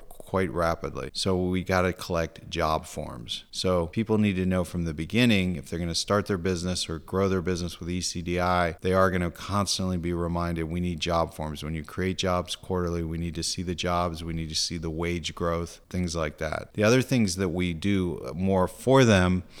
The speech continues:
like I said, marketing's a big one, marketing and advertising and promoting.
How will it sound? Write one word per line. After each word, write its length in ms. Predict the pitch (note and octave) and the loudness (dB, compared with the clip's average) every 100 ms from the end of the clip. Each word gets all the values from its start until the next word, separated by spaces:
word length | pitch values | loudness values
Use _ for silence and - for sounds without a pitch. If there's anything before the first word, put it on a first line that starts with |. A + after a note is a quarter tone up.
| - - | -16 -8
like 140 | F#2+ | -4
I 40 | G2 | -2
said, 220 | - F2+ | 0 0
marketing's 640 | E2+ F2+ G#2+ A2+ B2+ A#2 | 0 4 4 4 2 4
a 60 | G2+ | 2
big 240 | F#2 F#2+ | 2 2
one, 340 | F#2 F#2 F#2+ F#2 | 2 2 2 0
marketing 460 | F2+ F#2 - F#2+ | 0 0 0 0
and 80 | F#2 | 0
advertising 800 | F2+ E2+ F2+ - F2+ F2 F2 E2+ | 0 -2 -4 -2 -2 -2 -4 -4
and 120 | E2 | -6
promoting. 680 | - F2+ F2 F2 F2 E2 | -4 -4 -2 -2 -2 -4